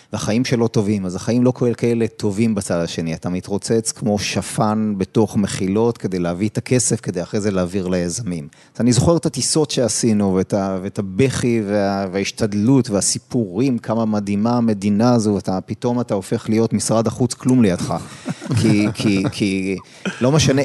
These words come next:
איפה יורים או לא יורים, אתה מסביר שזה אף פעם לא יפגע בשום דבר, ובכלל אנחנו הופכים להיות גאונים ו-, ו-, אז אם אתם פעם רוצים לראות איך המדינה נראית באמת טוב,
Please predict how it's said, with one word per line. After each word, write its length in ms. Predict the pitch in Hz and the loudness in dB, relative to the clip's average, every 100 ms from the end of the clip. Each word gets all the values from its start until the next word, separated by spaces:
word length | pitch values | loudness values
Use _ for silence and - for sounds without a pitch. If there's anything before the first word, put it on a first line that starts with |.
| - | 0
איפה 260 | 156 156 | 0 2
יורים 360 | 135 120 135 127 | 4 4 4 6
או 100 | 120 | 6
לא 160 | 127 | 6
יורים, 560 | 143 123 110 113 113 113 101 | 8 6 6 4 2 0 -2
אתה 200 | - 120 | 0 2
מסביר 440 | 120 104 101 139 127 | 2 2 2 2 2
שזה 140 | 120 | 0
אף 80 | 107 | 0
פעם 280 | - 135 123 | -2 0 0
לא 60 | |
יפגע 260 | 117 95 117 | -2 0 -2
בשום 380 | 110 - 147 127 | -2 -4 -4 -2
דבר, 420 | 117 104 110 98 | 0 2 2 2
ובכלל 420 | 110 101 - 147 | 0 0 2 4
אנחנו 260 | 113 101 110 | 4 2 0
הופכים 300 | 95 - 123 | 0 2 4
להיות 240 | 120 117 | 4 2
גאונים 500 | 95 104 101 110 120 | 2 2 4 4 4
ו-, 40 | 101 90 90 85 | 2 0 -2 -4
ו-, 220 | 82 - - - - - - | -6 -8 -14 -20 -20 -12 -6
אז 160 | 101 | 0
אם 80 | 120 | 0
אתם 140 | 131 | 0
פעם 180 | 110 120 | 0 0
רוצים 220 | 123 - | 0 0
לראות 180 | 113 113 - | -2 -2 -4
איך 160 | - | -4
המדינה 340 | 123 98 101 117 | -4 -2 0 0
נראית 320 | 104 98 113 | 2 0 0
באמת 520 | 92 90 78 90 147 - | -2 -6 -4 -2 -2 0
טוב, 320 | 185 165 | 0 0